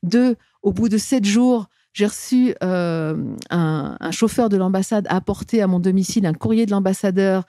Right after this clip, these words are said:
qui m'écrivait que j'étais à l'origine de cet incident, qui avait mobilisé toute son équipe depuis une semaine et que du coup, euh, ben, je prenais l'avion de... j'étais rapatriée disciplinaire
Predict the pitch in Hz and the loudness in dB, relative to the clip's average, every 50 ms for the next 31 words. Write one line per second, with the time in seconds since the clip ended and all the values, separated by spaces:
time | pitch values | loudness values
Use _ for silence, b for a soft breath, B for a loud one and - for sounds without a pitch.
0 | b b b b b _ - - 202 196 190 190 - - - 214 202 202 208 214 | b b b b b _ -4 0 2 2 2 2 0 -2 -2 0 2 2 2 0
1 | 202 - - 180 175 165 190 180 - 214 190 175 185 214 247 269 247 269 254 226 | -2 0 -2 -2 0 0 0 0 0 0 0 2 2 2 2 2 2 2 2 2
2 | 202 220 254 269 269 240 214 190 170 - _ _ _ _ _ _ _ _ _ 175 | 2 2 2 4 4 2 2 0 -2 -6 _ _ _ _ _ _ _ _ _ -8
3 | 196 202 - 226 208 - 214 208 - - - 226 185 202 208 214 220 208 196 - | -8 -6 -6 -8 -6 -4 -4 -6 -6 -6 -8 -6 -4 -2 -2 -2 -4 -4 -6 -10
4 | _ _ _ _ _ _ 214 196 196 208 202 196 208 214 196 214 220 202 220 220 | _ _ _ _ _ _ -2 0 0 2 2 4 2 2 2 2 2 2 2 2
5 | 208 208 240 240 - - 202 - - 220 214 208 208 196 - 233 226 180 202 190 | 2 2 0 0 -2 -4 -10 -6 -2 0 2 2 2 0 0 -2 -2 0 -2 -4
6 | - - 208 208 208 202 196 - - 226 208 214 220 226 226 226 214 165 156 b | -4 -2 0 2 2 2 2 2 0 0 2 2 2 2 2 2 2 0 -2 b
7 | b b b b - 175 - - 196 190 170 190 180 - - 226 220 226 220 214 | b b b b -8 -8 -2 0 0 0 2 0 -4 -4 -4 0 0 2 2 2
8 | 190 131 131 156 170 170 170 165 196 165 - - 208 190 196 196 202 196 185 175 | 2 2 0 0 0 0 0 -2 -4 -6 -6 -4 -2 0 2 2 2 2 2 0
9 | 165 156 170 185 190 196 196 185 170 160 160 156 156 151 151 147 147 143 - 151 | 0 0 0 0 0 2 2 0 0 0 0 0 0 0 0 -2 -2 -4 -6 -4
10 | - 151 151 156 - 156 143 - - 175 175 160 151 160 160 - - 170 - - | -4 -2 -2 -2 -2 -4 -6 -4 -2 0 0 0 0 -2 -4 -6 -6 -8 -2 0
11 | 170 165 175 202 269 415 - - - | 0 2 2 2 2 0 -2 -6 -14